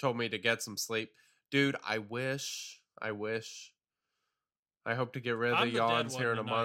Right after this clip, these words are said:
Speaker 1: month.
Speaker 2: I think.
Speaker 1: Yeah, you are. That's true.
Speaker 2: Like, I kn-, I know you're yawning, but I was asleep for about thirty minutes before the podcast.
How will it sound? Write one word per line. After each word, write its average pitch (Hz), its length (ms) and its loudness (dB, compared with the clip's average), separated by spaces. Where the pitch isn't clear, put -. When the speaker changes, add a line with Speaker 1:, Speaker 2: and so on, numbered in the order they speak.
Speaker 1:
month. - 20 -16
Speaker 2:
I 117 100 -10
think. 110 320 -16
Speaker 1:
Yeah, 117 260 2
you 135 180 0
are. 107 280 2
That's 131 240 -2
true. 110 140 -4
Speaker 2:
Like, 101 160 -6
I 151 80 -6
kn-, 160 120 -16
I 170 80 -8
know 208 180 -6
you're 185 260 -4
yawning, 170 680 -4
but 131 220 -6
I 160 140 -2
was 175 200 -8
asleep 143 560 -12
for 143 120 -10
about 127 280 -8
thirty 143 200 -10
minutes 127 300 -10
before 120 320 -14
the 113 80 -16
podcast. 113 640 -14